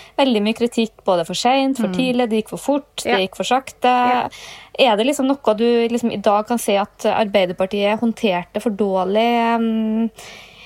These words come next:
Speaker 1: i sin, eh, metoo-håndtering, om du kan bruke det, den
Speaker 2: Mm.
Speaker 1: sekkebetegnelsen?
Speaker 2: Nei, altså, det er det jeg sier, at det finnes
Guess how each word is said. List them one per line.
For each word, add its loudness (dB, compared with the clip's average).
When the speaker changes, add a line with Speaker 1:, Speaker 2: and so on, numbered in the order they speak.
Speaker 1:
i 2
sin, 2
eh, 2
metoo-håndtering, 0
om 2
du -2
kan -2
bruke -4
det, 0
den 2
Speaker 2:
Mm. -6
Speaker 1:
sekkebetegnelsen? 0
Speaker 2:
Nei, 0
altså, 0
det 4
er 2
det 2
jeg 2
sier, 0
at -2
det -2
finnes 0